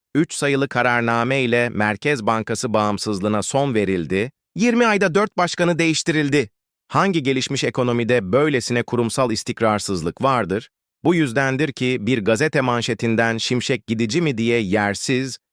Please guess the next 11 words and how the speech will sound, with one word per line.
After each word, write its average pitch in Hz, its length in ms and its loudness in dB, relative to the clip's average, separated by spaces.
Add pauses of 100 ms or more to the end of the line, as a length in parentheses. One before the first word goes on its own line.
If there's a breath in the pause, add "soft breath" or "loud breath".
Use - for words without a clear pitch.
(120)
mesnetsiz 123 680 -2
endişeler 120 600 0
oluşuyor. 80 680 -4 (380)
Sadece 131 640 0
bizde 101 380 0
değil, 120 360 -2 (260)
uluslararası 123 800 0
finans 120 460 0
bültenlerinde 104 840 0
ve 107 100 2
gazetelerde 101 880 0